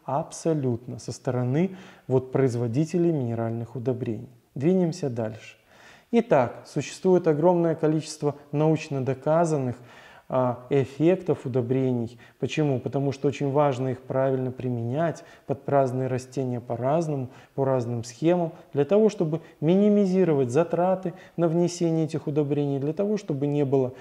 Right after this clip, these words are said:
передоза этих удобрений, для того, чтобы сельское хозяйство было экономически эффективным.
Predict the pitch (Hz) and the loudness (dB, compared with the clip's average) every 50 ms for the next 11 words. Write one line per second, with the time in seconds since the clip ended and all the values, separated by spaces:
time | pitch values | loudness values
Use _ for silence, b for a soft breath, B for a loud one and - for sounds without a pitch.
0 | B B B _ - 156 139 143 127 117 135 170 208 202 165 185 180 170 170 - | B B B _ 0 2 2 2 2 2 4 6 6 6 6 4 2 2 0 -2
1 | 151 - 170 151 143 151 143 147 147 151 147 147 143 139 B B B B _ 135 | -6 -6 -4 -2 -2 -2 0 0 0 0 0 -2 -4 -6 B B B B _ -4
2 | 135 127 - 147 175 202 196 202 - 170 165 170 165 - 175 170 160 170 - 160 | 0 2 4 4 4 4 4 2 0 0 0 0 0 0 0 0 0 0 -2 -4
3 | 143 - 156 147 143 151 151 143 143 - 156 143 B B B B - 131 139 190 | -2 -2 -2 0 2 2 0 0 -2 -6 -12 -16 B B B B -2 2 4 6
4 | 196 190 190 190 B B B 143 - - 139 127 127 123 127 131 123 - - - | 6 6 4 0 B B B -6 -2 0 0 0 0 0 -2 -2 -4 -8 -12 -12
5 | - - 135 127 - - 135 123 - - - 135 117 113 123 120 - | -8 -6 -4 -4 -4 -6 -8 -8 -8 -8 -6 -4 -4 -4 -6 -10 -12